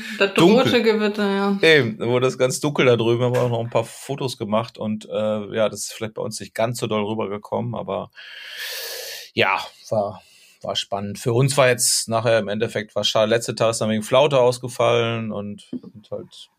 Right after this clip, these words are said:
Speaker 1: Was für euch ja sehr ärgerlich war.
Speaker 2: Ja, war ein bisschen, bisschen doof, weil wir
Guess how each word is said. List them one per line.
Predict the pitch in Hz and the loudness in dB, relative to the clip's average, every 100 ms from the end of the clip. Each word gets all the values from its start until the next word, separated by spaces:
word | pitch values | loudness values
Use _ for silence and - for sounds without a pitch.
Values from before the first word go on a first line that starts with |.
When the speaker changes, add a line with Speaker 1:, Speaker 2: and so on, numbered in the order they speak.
| - | -6
Speaker 1:
Was | 208 | -4
für | - | 2
euch | 202 196 | 4 6
ja | 202 | 4
sehr | 202 196 190 | 6 6 6
ärgerlich | - 170 165 170 | 4 2 0 -2
war. | 170 180 165 - - | -6 -8 -10 -14 0
Speaker 2:
Ja, | 135 131 135 135 | 6 8 8 6
war | 127 131 | 6 2
ein | 127 | 2
bisschen, | 104 131 - 95 - - | -6 -10 -10 -12 -14 0
bisschen | 151 143 135 | 2 4 4
doof, | 120 131 139 | 4 4 4
weil | 127 113 | 4 2
wir | 110 98 | 0 -4